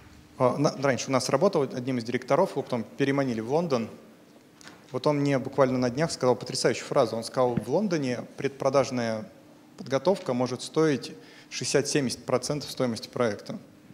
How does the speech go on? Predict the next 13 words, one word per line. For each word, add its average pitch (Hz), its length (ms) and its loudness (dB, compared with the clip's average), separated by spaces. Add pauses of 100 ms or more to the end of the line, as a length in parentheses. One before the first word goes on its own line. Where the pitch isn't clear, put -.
(760)
Вот, 135 300 2
соответственно, 143 800 2
а, 127 400 4
мы, 139 140 2
говорит, 147 180 0
очень 160 300 2
<laughs> 117 60 2
выбираем, 135 560 4
потому 127 280 -4
что - 160 -2
если 135 160 0
мы 131 120 2
проиграем, 127 680 4